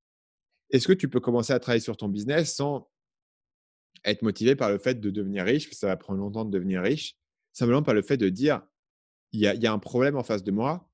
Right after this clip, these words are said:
il y a une espèce de puzzle, en fait, qu'il faut que j'essaie de résoudre. Euh, un puzzle marketing, un puzzle de besoin de clients, un puzzle technique. Et est-ce que tu peux pr-, tu peux prendre de l'intérêt dans ces puzzles et dans le fait de les résoudre et une satisfaction à la fin de la journée de les, de les avoir résolus,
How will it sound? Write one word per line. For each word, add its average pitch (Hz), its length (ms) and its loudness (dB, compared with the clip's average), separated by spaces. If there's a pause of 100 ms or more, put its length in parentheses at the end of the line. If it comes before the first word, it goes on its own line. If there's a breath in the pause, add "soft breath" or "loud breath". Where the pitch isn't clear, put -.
(240)
il 98 40 -4
y - 20 4
a - 20 4
une 104 60 2
espèce 127 220 0
de 104 80 -2
puzzle, 107 420 2
en 85 60 -4
fait, - 280 -12
qu'il 104 120 -8
faut 120 100 -6
que 113 60 -4
j'essaie 104 220 2
de 98 120 2
résoudre. 92 480 -2 (480)
Euh, 95 160 -2
un 101 100 -2
puzzle 113 360 2
marketing, 135 640 0
un 104 80 -4
puzzle 104 340 -2
de 104 80 -4
besoin 95 340 -4
de 98 60 -8
clients, 139 560 -2 (280)
un 98 80 -2
puzzle 104 360 2
technique. 143 640 0
Et 107 80 4
est-ce 98 120 0
que 156 60 0
tu 151 160 -4
peux 104 60 -10
pr-, - 280 -20
tu 98 120 -8
peux 104 100 -2
prendre 151 280 -2
de 113 80 2
l'intérêt 131 580 0 (500)
dans 98 180 -2
ces 101 140 0
puzzles 110 380 2
et 104 60 2
dans 98 100 2
le 101 120 -2
fait 117 140 -2
de 107 60 0
les 101 120 2
résoudre 113 340 2
et 107 80 -4
une 95 80 -2
satisfaction 131 560 -4
à 127 40 0
la 107 80 0
fin - 120 -8
de 107 60 -2
la 101 40 -2
journée 110 180 -2
de 104 60 0
les, 95 140 2
de 98 140 0
les 98 140 -6
avoir 98 200 2
résolus, 101 500 4